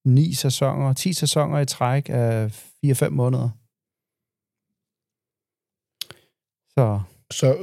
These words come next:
Speaker 2: hvad skal man sige, så rangen har, altså det, det, så der er ikke, øh, jord eller noget, man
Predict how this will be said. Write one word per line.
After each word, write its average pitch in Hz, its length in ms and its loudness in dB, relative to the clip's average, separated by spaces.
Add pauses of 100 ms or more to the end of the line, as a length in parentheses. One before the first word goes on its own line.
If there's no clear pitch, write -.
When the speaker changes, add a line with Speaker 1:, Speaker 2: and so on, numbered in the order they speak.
Speaker 2:
hvad 131 320 0
skal 135 140 -6
man 117 140 0
sige, 120 240 0
så 117 220 2
rangen 127 580 0
har, 101 360 -2 (180)
altså 110 140 -6
det, 127 300 0
det, 117 140 -2 (120)
så - 160 -2
der 113 100 2
er 113 40 2
ikke, 110 480 -2
øh, 98 40 -4 (520)
jord 107 360 2
eller 104 140 -4
noget, 110 180 2
man 98 140 4